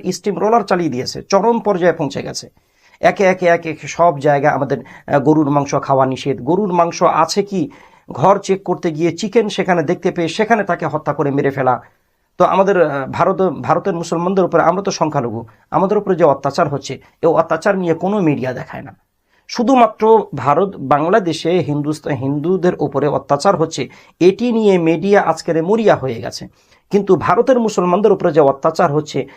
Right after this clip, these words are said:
এ নিয়ে আমাদের ভারতবর্ষের কোনো মিডিয়া কোনো মরিয়া নয়।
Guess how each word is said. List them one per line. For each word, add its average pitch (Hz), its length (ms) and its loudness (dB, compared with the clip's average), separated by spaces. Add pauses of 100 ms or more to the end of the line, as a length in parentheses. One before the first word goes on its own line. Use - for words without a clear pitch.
(140)
এ 208 180 8
নিয়ে 202 240 2
আমাদের 196 420 2
ভারতবর্ষের 147 560 -2
কোনো 156 240 -2
মিডিয়া 139 320 0
কোনো 120 180 -8
মরিয়া 120 300 -8
নয়। 120 180 -20